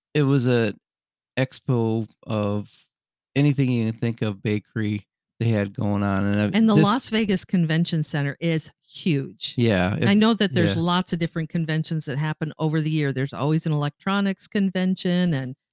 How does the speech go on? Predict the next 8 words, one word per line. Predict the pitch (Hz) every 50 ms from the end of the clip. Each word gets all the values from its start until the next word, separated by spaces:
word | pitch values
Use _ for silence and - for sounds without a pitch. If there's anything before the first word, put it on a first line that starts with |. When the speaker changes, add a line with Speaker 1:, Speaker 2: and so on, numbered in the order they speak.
| _ _
Speaker 1:
Oh, | 131 131
there's | 135 139 147 135
a | 135 147
convention, | - 147 135 127 110 117 113 113 117 - - 123 117 117 117 113 113 110 107 104 104 - -
Speaker 2:
every | 170 165 156 156 151
week. | 143 143 139 -
Speaker 1:
uh, | 104
like, | 110 113 117 107